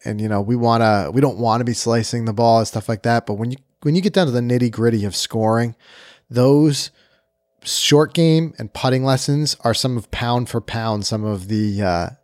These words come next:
the best things you can do for your golf game. But get out there, you know, fi-, first step is finding a, an instructor, finding a teacher to work with. Like I said, do your due diligence,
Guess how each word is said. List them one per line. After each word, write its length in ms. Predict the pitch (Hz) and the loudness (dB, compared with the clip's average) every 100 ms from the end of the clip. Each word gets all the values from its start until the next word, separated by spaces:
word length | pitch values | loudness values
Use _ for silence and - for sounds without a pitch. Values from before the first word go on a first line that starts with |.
| - | -4
the 120 | 135 | -2
best 460 | 113 101 135 123 - | -2 0 2 0 -2
things 300 | 113 110 90 | -4 -4 -4
you 100 | 104 | -4
can 160 | 104 | -4
do 180 | 101 107 | -4 -4
for 160 | 180 101 | -2 -4
your 120 | 101 | -2
golf 320 | 98 98 98 | 2 2 2
game. 260 | - 95 85 - - - - | -4 -8 -10 -16 -18 -18 0
But 240 | 156 139 - - - | 0 0 -10 -20 0
get 140 | 190 226 | 4 6
out 240 | 196 175 | 4 4
there, 380 | 160 147 143 139 - | 4 4 2 -2 -8
you 60 | 139 | -6
know, 80 | |
fi-, 440 | 110 - 139 165 123 | -6 -2 0 0 -2
first 340 | - 185 208 | 0 2 2
step 300 | - 185 175 - | 2 0 0 0
is 300 | 151 143 - | 0 0 -4
finding 480 | 123 135 151 156 | -4 -2 0 0
a, 60 | 147 - | 0 0
an 80 | 151 | -2
instructor, 500 | 143 - 139 127 131 | -2 -2 -4 -2 -6
finding 400 | - 120 139 143 | -4 -2 -2 -2
a 40 | |
teacher 280 | 135 147 131 | -4 -6 -2
to 80 | 143 | -2
work 300 | 127 127 - | 0 0 0
with. 220 | 131 117 | -4 -2
Like 140 | 123 127 | -6 -8
I 40 | |
said, 320 | - 107 101 | -8 -10 -6
do 160 | 139 143 | 0 2
your 140 | 160 | 4
due 240 | 151 156 147 | 2 0 0
diligence, 580 | 131 127 127 117 117 | 2 2 2 -2 -8